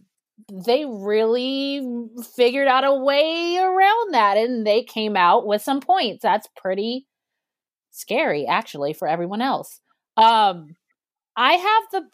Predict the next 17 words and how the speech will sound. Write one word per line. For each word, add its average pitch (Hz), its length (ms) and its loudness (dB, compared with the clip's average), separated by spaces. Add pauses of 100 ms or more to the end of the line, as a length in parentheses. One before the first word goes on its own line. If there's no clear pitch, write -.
Bills 233 680 2 (240)
thirty, 202 640 2
Colts - 520 -4
twenty-one. 202 880 -2 (200)
I 220 180 4
just 247 300 -2 (440)
don't 214 320 2
know 202 260 2
how 196 320 2
long 170 460 0
that 220 180 0
Colts 240 340 -2
defense 269 540 -6
will 262 140 0
hold 277 280 0
up 269 180 0
against 254 460 -4